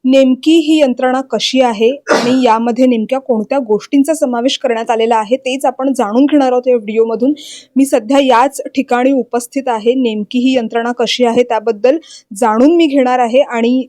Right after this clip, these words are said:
माझ्यासोबत या डीबी मार्ग पोलीस ठाण्याचे पोलीस निरीक्षक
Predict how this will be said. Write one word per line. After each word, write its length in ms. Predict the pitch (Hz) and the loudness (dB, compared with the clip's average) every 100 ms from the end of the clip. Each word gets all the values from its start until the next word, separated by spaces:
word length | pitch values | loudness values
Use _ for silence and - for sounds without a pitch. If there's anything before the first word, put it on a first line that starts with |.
| _ | _
माझ्यासोबत 760 | 233 214 262 - 233 214 226 _ | -8 -2 -2 2 2 2 -2 _
या 360 | 233 226 226 254 254 | -4 0 0 -2 -4
डीबी 300 | 202 226 226 | -4 -2 2
मार्ग 240 | 269 269 277 | 0 0 -4
पोलीस 280 | 262 220 233 | -8 -6 -6
ठाण्याचे 600 | - 233 233 226 247 254 - - - _ _ - | -8 -6 -6 -2 -2 -2 -6 -20 -20 _ _ -2
पोलीस 280 | 262 330 339 | 2 2 2
निरीक्षक 640 | 277 254 - 277 285 - | 2 2 0 -2 -2 -16